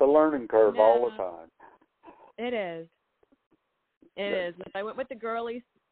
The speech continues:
Speaker 2: the girly product, and I'm not gonna say what it is, but it's a girly product. It had, like, pit-,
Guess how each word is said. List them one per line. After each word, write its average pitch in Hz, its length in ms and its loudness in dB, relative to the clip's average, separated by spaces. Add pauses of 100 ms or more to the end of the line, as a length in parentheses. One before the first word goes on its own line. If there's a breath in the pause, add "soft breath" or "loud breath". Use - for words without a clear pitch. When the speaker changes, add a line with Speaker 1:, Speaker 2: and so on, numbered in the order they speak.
(120)
Speaker 2:
the 208 60 -12
girly 214 420 -6
product, 196 500 -8 (540)
and 196 140 -12
I'm 180 80 -14
not 185 120 -12
gonna 208 200 -16
say 208 100 -8
what 196 180 -8
it 196 60 -12
is, 165 240 -6
but 170 80 -14
it's 165 160 -12
a 175 40 -12
girly 170 340 -10
product. 156 460 -10
It 170 100 -10
had, 170 220 -14
like, 165 200 -12 (100)
pit-, 180 160 -10